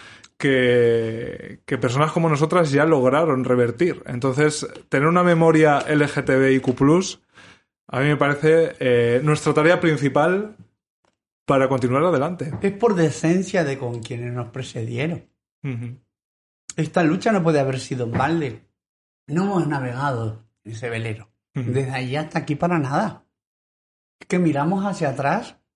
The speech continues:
Speaker 2: yo siempre lo he dicho, y todo mereció la pena. Pero no vamos a renunciar absolutamente a nada, porque hemos llegado para quedarnos.
Speaker 1: Ujú.
Speaker 2: Que no lo duden, que no lo duden. Y por suerte,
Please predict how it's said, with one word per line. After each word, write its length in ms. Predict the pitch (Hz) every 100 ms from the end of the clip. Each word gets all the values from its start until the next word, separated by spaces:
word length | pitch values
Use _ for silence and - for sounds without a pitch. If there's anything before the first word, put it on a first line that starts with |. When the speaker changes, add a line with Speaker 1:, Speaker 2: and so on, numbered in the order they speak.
| _
Speaker 2:
yo 160 | 143 170
siempre 220 | 180 214
lo 140 | 175
he 40 | 131
dicho, 320 | 139 - 139
y 80 | 120
todo 300 | 139 170 190
mereció 380 | 185 147 -
la 140 | 120 110
pena. 220 | 98 - _ _ _ _ _ _ _ _ _ _ _
Pero 240 | 139 139 131
no 320 | 135 147 170
vamos 420 | 139 156 220 175
a 60 | 139
renunciar 600 | 127 120 117 113 151 147
absolutamente 1300 | 143 127 - 139 160 170 147 156 190 196 269 269 -
a 100 | -
nada, 480 | 127 147 165 113 - _ _ _ _ _ _ - _ _
porque 280 | 120 110
hemos 180 | 123 165
llegado 380 | 160 127 165 240
para 160 | 233 220
quedarnos. 720 | 151 147 202 139 - - _ _ _
Speaker 1:
Ujú. 300 | 135 117 117 151 _ _ _ _ _
Speaker 2:
Que 200 | _ 131
no 140 | 113 135
lo 160 | 196
duden, 580 | 165 185 233 151 110 - _ _ _ _
que 160 | - 123
no 160 | 131
lo 140 | 165 160
duden. 440 | 170 160 117 - _ - -
Y 80 | 123
por 160 | 127
suerte, 580 | - 208 220 185 190 -